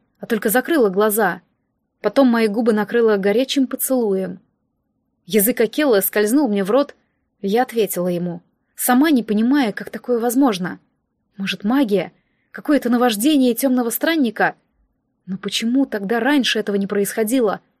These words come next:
У него было столько шансов. Но когда его пальцы сжались на моей талии, А поцелуй стал требовательнее, ненасытнее. Я окончательно забыла, как думать. Меня охватило неистовое желание, страсть,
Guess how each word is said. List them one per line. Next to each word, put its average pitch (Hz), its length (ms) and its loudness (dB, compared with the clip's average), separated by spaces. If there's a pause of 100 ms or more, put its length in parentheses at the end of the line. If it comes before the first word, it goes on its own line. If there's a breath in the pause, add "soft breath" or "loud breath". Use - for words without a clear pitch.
(520)
У 185 40 -6
него 185 240 0
было 233 240 2
столько 302 400 -4
шансов. 208 640 -4 (720)
Но 196 100 -6
когда 202 280 -2
его 214 240 0
пальцы 214 420 -2
сжались 214 440 0
на 214 80 -4
моей 202 240 0
талии, 226 520 -2 (300)
А 185 60 -6
поцелуй 262 400 2
стал 220 260 -4
требовательнее, 196 800 -2
ненасытнее. 202 760 0 (440)
Я 254 160 0
окончательно 202 600 -4
забыла, 196 320 0
как 190 200 -6
думать. 180 440 -6 (500)
Меня 233 220 4
охватило 254 420 -2
неистовое 254 560 2
желание, 220 580 0 (280)
страсть, - 540 -6